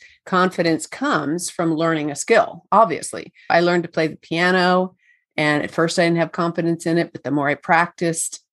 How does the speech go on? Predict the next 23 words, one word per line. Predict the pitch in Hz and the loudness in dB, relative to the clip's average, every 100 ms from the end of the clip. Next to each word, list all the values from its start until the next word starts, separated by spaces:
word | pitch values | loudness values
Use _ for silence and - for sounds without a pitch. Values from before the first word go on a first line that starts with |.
| _ | _
the | 160 | -2
better | 147 143 139 | 0 2 0
I | 139 | -2
got | 143 175 170 - | 4 6 6 2
and | 156 | -2
the | 147 | -2
more | 139 139 | -4 -8
confident | - 143 135 - 135 123 | -6 -6 -6 -10 -12 -8
I | 131 | -8
was | 139 135 135 | -6 -6 -8
in | 143 135 | -8 -6
that | 131 131 - | -6 -8 -10
one | - 143 131 | -8 -4 -4
skill. | 113 - - 294 - 92 - _ _ _ _ _ _ _ _ | -6 -4 2 4 2 -4 -12 _ _ _ _ _ _ _ _
<clears throat> | 277 240 196 | 4 4 2
But | 180 185 170 165 - - _ _ | 4 6 6 2 -6 -12 _ _
that | 185 180 | 2 4
doesn't | 190 185 170 | 2 2 0
mean | 165 170 | 2 2
that | 160 | 2
I | 151 | 0
was | 151 | -2
confident | - 170 165 160 151 143 135 - | -6 -4 -4 -4 -8 -6 -8 -10